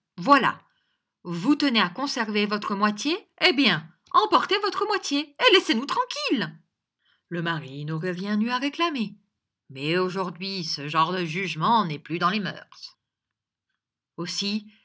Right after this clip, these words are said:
je déclare que ce mari n'est pas condamnable, et si j'étais l'avocat, je le prouverais au tribunal.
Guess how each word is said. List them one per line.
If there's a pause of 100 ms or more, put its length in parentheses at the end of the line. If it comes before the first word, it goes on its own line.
(260)
je
déclare
que
ce
mari
n'est
pas
condamnable, (320)
et
si
j'étais
l'avocat,
je
le
prouverais
au
tribunal.